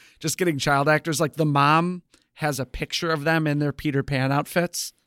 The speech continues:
later. And I was like, "All right, that's just, like, a picture they took from, they shot with those kids for, like, three hours on the day.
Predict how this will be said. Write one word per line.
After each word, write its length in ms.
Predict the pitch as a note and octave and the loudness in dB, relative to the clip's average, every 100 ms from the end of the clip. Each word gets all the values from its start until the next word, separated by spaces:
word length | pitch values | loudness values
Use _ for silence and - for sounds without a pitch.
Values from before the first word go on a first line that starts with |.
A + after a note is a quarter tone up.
| - | -8
later. 540 | C3 C3 C#3 E3+ A3 _ _ _ _ - | -2 2 2 2 0 _ _ _ _ -6
And 120 | D3+ | -4
I 60 | |
was 120 | D3+ C#3 | -2 0
like, 240 | D3+ C3+ - | 0 -2 -2
"All 80 | D#3+ | 2
right, 300 | D#3 D3+ - | 4 2 -2
that's 160 | D3 | -8
just, 160 | - C3 | -6 -4
like, 120 | D3 | -4
a 80 | C3+ | -6
picture 380 | - C#3+ - C#3 | -6 -6 -4 -4
they 120 | C3 | -6
took 320 | - C3+ B2 | -6 -8 -8
from, 500 | - C3 B2 A#2+ A#2 _ _ _ _ | -10 -6 -4 -6 -8 _ _ _ _
they 220 | - A#2+ | -6 -4
shot 260 | A#2 - C3 | -4 -4 -4
with 100 | B2+ | -4
those 180 | C3 - | -8 -6
kids 320 | - A#2 G#2+ | -6 -6 -8
for, 140 | - | -10
like, 220 | A#2 A2+ | -8 -8
three 240 | - B2 A#2+ | -10 -10 -8
hours 580 | G#2+ G#2 G2+ G2+ - - _ _ _ _ | -6 -8 -8 -10 -12 -16 _ _ _ _
on 180 | A#2+ A2+ | -6 -4
the 80 | A2+ | -4
day. 440 | A#2+ G2+ G#2+ - | -6 -8 -10 -14